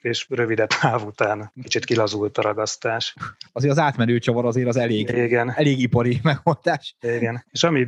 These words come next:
Speaker 1: még érdekes, hogy hát ez már amikor hetvenegyben egy országúti bicikli, amit ez, ez a Carlton Flyer, hét és fél kiló volt hetvenegyben, úgyhogy az akkori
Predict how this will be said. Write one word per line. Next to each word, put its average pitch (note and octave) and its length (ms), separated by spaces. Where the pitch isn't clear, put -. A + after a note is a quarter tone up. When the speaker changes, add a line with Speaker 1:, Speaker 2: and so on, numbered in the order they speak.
Speaker 1:
még A2+ 200
érdekes, A#2 420
hogy B2 180
hát - 200
ez B2 80
már B2 180
amikor C#3 220
hetvenegyben A#2+ 680
egy A2 180
országúti A2 800
bicikli, A#2+ 680
amit G#2 280
ez, A2 240
ez A2+ 160
a A2+ 200
Carlton G#2+ 420
Flyer, A#2 840
hét D3 280
és A2+ 140
fél A2 300
kiló A2 480
volt A2+ 260
hetvenegyben, A2+ 760
úgyhogy A#2+ 420
az B2 160
akkori A#2 460